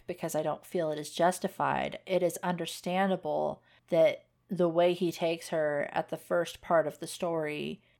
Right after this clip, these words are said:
is well within the bounds of his culture. But as I said before, he's been trained since, like, the age of five to be in control, and yet he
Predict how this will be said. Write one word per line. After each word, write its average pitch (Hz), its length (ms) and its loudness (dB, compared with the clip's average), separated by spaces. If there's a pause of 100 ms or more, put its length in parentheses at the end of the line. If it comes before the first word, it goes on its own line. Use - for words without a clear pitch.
(160)
is 170 260 4
well 175 380 8
within 165 260 -2
the 160 80 -6
bounds 151 360 2
of 151 80 -10
his 147 160 -6
culture. - 720 -6 (260)
But 180 120 4
as 180 220 8
I 175 80 6
said 175 360 4
before, 175 840 2 (360)
he's 208 320 2
been 185 180 2
trained 190 400 0
since, - 240 -4
like, 165 140 -2
the - 160 -6
age 175 160 -4
of 160 100 -2 (160)
five 165 500 6
to 175 80 -8
be 165 180 -8
in 165 100 -10
control, 160 520 0
and 160 220 -6
yet 160 240 -2
he 156 420 -8